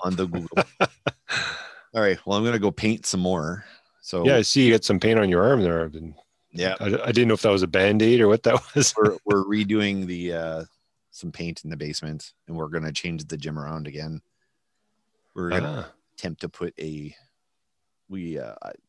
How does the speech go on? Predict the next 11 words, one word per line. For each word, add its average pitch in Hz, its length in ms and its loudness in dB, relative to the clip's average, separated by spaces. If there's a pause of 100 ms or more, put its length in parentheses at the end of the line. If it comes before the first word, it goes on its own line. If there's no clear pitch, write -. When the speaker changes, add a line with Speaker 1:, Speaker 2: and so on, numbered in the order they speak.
(520)
Speaker 1:
I 82 80 -6
have 98 160 -2
a 87 240 -4
ex-, - 240 -12
we 90 120 -8
have 95 120 -2
an 82 80 -4
extra 78 260 -12
monitor 71 540 -14
now. 50 260 -18 (800)
Speaker 2:
Nice. 87 520 -6